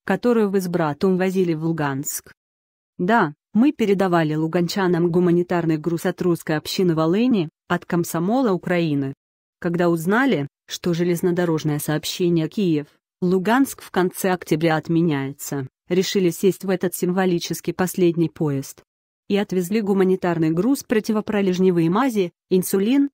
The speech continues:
очки для Луганского городского центра реабилитации детей-инвалидов. Состоялась пресс-конференция. Она получилась очень эмоциональной, потому что мы проехали по Луганску и увидели,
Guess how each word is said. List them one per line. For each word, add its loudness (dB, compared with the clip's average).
очки -2
для -2
Луганского -2
городского -2
центра 0
реабилитации 0
детей-инвалидов. 0
Состоялась 0
пресс-конференция. -2
Она 2
получилась -2
очень -2
эмоциональной, 0
потому 0
что -2
мы 2
проехали 2
по -4
Луганску -2
и -2
увидели, -2